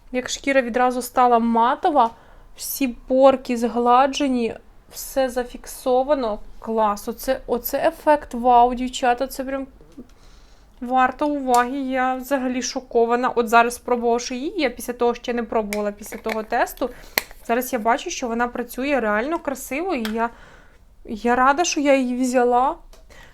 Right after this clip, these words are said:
Давайте спробуємо ще раз ось цей бронзер від Paese. Новиночок в мене немає ніяких. Буду струшувати і потрошечки наносити. От,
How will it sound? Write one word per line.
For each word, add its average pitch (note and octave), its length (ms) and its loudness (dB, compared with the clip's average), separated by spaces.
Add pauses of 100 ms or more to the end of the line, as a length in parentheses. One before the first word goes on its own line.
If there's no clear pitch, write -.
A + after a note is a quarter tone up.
(140)
Давайте B3 320 -2
спробуємо G#3+ 580 -2
ще A3+ 220 -4
раз G#3+ 240 -4
ось A#3 120 -8
цей A#3+ 200 -2
бронзер G#3+ 520 -2
від G#3+ 240 -8 (100)
Paese. G#3+ 680 2 (480)
Новиночок A3 540 -8
в - 20 -8
мене A3 160 -6
немає G#3+ 360 -6
ніяких. A#3 800 -8
Буду A3+ 300 -4 (600)
струшувати C4+ 920 -4 (380)
і D4 260 -4 (100)
потрошечки C4 880 -4
наносити. A#3 800 -4 (1800)
От, A#3+ 440 -12